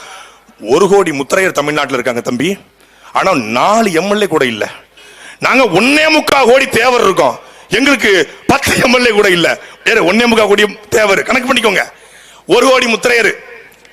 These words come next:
ஒரு கோடி கோணாரு, ரெண்டு கோடி வடைய-, படையாச்சி, ஒன்றரை கோடி பறையரு, ஒரு கோடி தேவேந்திரரு, அதுக்கப்புறம் ஒரு கோடி கு-, கவுண்டரு,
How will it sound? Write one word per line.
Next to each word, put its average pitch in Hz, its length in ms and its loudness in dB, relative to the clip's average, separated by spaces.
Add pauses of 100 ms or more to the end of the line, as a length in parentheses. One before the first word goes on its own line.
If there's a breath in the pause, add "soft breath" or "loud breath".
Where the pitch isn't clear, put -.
(360 soft breath)
ஒரு 247 240 4
கோடி 269 220 4
கோணாரு, 220 560 0 (960 loud breath)
ரெண்டு 302 400 2
கோடி 294 240 2
வடைய-, 254 360 0
படையாச்சி, 247 520 -2 (540 loud breath)
ஒன்றரை 294 500 2
கோடி 294 140 4
பறையரு, 233 520 2 (420 loud breath)
ஒரு 285 400 4
கோடி 294 160 4
தேவேந்திரரு, 247 720 2 (2250 loud breath)
அதுக்கப்புறம் 254 840 2
ஒரு 302 160 4
கோடி 294 180 2
கு-, 254 40 -4
கவுண்டரு, 226 640 2